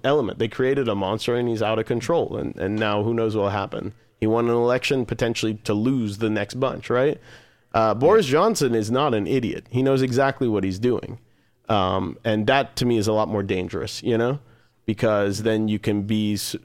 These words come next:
Speaker 1: so much more manipulative, and you can be s-, potentially a lot more nefarious or selfish in, in the things that you do, which he would do just to benefit himself or his cronies or whatever. So that is,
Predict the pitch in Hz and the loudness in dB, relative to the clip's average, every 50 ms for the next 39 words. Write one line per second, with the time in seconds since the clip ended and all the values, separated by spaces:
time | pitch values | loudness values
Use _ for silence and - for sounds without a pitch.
0 | - - - - - 127 123 120 117 - - 123 123 120 113 110 107 110 104 - | -18 -12 -4 0 2 2 2 2 0 0 0 0 0 0 0 0 0 -2 -2 -2
1 | 104 101 98 80 76 73 80 95 107 - - - 92 95 98 95 98 95 92 - | -2 -2 -2 -2 -2 -2 -4 -4 -8 -8 -6 -4 -4 -2 -4 -4 -6 -6 -6 -4
2 | 107 104 98 - - 101 95 95 95 92 82 - - - _ _ _ _ _ - | -4 -4 -4 -4 -4 -4 -2 -2 -4 -4 -6 -8 -12 -18 _ _ _ _ _ -10
3 | 120 110 117 110 104 - - - - - - - _ - 117 - 120 120 - - | -4 -2 -2 -2 -2 -2 -6 -8 -12 -16 -20 -20 _ -20 -8 -6 -4 -4 -2 -2
4 | 110 104 104 98 - 113 107 107 107 - - 113 107 104 104 - - 110 - - | -2 -2 -2 -2 -2 -2 -2 -2 -2 -2 -2 -2 -2 -2 -2 -2 -2 -2 -2 -2
5 | 110 104 101 - 107 98 - - - - - _ _ _ _ _ - 107 107 104 | -2 -2 -2 -2 -2 -2 -2 -4 -8 -10 -16 _ _ _ _ _ -4 -2 -2 0
6 | - - 113 107 104 98 120 110 107 95 104 80 104 104 104 131 135 117 107 107 | -2 -2 -2 -2 -2 -2 -2 -2 -2 -2 -4 -4 -4 -2 -2 0 0 0 0 -2
7 | 117 - - - - - - 113 110 - - - 113 113 110 107 110 113 110 107 | -4 -8 -12 -20 -20 -8 -4 -4 -4 -4 -4 -4 -2 -2 -2 -2 -2 -2 -2 -2
8 | 110 98 - 107 104 104 101 101 - - 98 - 104 104 104 - - 98 98 92 | -4 -4 -2 -2 -2 0 0 0 -2 -4 -4 -4 -4 -4 -4 -2 -2 -2 -2 -2
9 | - - 101 98 98 98 - - - 98 98 - - - - 95 - 98 107 107 | -2 -2 -2 -2 -2 -4 -4 -6 -6 -6 -4 -6 -6 -4 -4 -2 -2 -2 -2 -2
10 | 101 - - - - 110 - - _ _ _ _ _ - - 120 117 110 107 - | -2 -4 -4 -6 -8 -8 -12 -18 _ _ _ _ _ -2 2 2 2 2 0 -2
11 | - - - - - - _ _ _ - 127 131 135 131 127 120 - - | -6 -14 -20 -20 -20 -20 _ _ _ 0 2 2 2 2 2 0 -2 -6